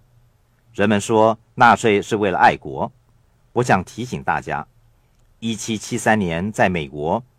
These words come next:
波士顿居民为了抗议繁重的茶税而组织了波士顿茶党。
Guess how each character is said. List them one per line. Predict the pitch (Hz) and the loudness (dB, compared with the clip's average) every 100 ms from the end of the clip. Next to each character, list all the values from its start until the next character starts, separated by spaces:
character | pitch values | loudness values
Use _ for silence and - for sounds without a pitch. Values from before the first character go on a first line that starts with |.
| _ - | _ -16
波 | - 131 | 0 2
士 | 127 127 | 2 0
顿 | 123 202 | 0 0
居 | 156 156 | -2 0
民 | 92 85 - _ _ - | 0 -2 -6 _ _ 0
为 | 170 | 4
了 | 151 | 4
抗 | - 196 143 | 2 2 2
议 | 143 117 | 0 0
繁 | - 104 | 2 0
重 | 151 127 | 0 -4
的 | 110 | -6
茶 | - 85 | -4 -4
税 | 127 196 117 - _ _ | -2 -2 -2 -4 _ _
而 | - 110 | 0 0
组 | 131 - 92 | 0 -4 -8
织 | 76 110 | -6 0
了 | 107 98 | 2 2
波 | - 180 180 | 0 -2 0
士 | 170 | 0
顿 | 151 98 | -2 -2
茶 | - 80 82 | -4 -4 -2
党。 | 69 | -2